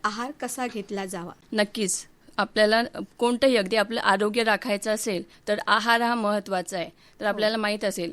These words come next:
Speaker 2: आपण भारतीय संस्कृतीमध्ये आपल्याला सगळी उत्तरं आहेत. आता मी तुम्हाला एक उदाहरण सांगते की भगवद्गीतेमध्ये एक श्लोक आहे की "युक्त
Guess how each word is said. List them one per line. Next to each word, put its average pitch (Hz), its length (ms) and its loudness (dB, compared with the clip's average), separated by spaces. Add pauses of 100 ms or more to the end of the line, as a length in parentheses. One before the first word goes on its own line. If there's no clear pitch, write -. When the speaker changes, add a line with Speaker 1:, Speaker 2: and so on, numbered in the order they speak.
Speaker 2:
आपण 226 260 -2
भारतीय 214 520 -4
संस्कृतीमध्ये 226 720 -4
आपल्याला 226 280 -2
सगळी 233 340 -4
उत्तरं 208 380 -6
आहेत. 185 260 -2 (100)
आता 208 140 -4
मी 226 100 -4
तुम्हाला 226 300 -4
एक 240 120 -6
उदाहरण 220 380 -2
सांगते 185 340 -6
की 202 60 -10
भगवद्गीतेमध्ये 220 840 -4
एक 240 100 -6
श्लोक 196 360 -6
आहे 175 300 -4 (400)
की 226 140 -6
"युक्त 269 380 -4